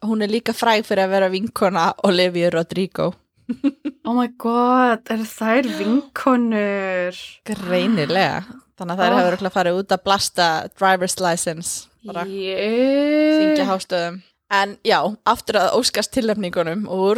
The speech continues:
Speaker 1: Apatow fjölskyldunni.
Speaker 2: Mhm.
Speaker 1: Að þá voru þær sem sagt tilnefndar fyrir handriti og það var reyndar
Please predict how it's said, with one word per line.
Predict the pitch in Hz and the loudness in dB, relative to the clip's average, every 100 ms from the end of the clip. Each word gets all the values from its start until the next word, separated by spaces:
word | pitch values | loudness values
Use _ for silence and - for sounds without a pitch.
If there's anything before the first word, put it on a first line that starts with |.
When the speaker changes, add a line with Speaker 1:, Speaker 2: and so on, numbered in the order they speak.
| - | 2
Speaker 1:
Apatow | 208 214 - 208 175 - | 0 0 -2 0 0 0
fjölskyldunni. | - 214 - 185 160 160 208 _ _ _ 240 | -4 -4 -6 -6 -4 -6 -6 _ _ _ -8
Speaker 2:
Mhm. | 233 233 214 247 - | -4 -4 -4 -6 -2
Speaker 1:
Að | 196 190 190 - - | 2 2 2 -2 -6
þá | 233 226 | 0 0
voru | 220 247 254 | 2 0 2
þær | 233 233 | 0 0
sem | 214 | -2
sagt | 208 - | -4 -4
tilnefndar | 262 214 202 196 | -4 -4 -4 -6
fyrir | 190 156 | -4 -4
handriti | 180 202 233 233 277 320 _ _ _ _ _ _ - | -2 -2 -2 0 0 0 _ _ _ _ _ _ 0
og | 220 214 208 208 - | 4 4 4 2 0
það | - 214 | 0 2
var | 202 | 4
reyndar | 208 226 202 | 2 0 -2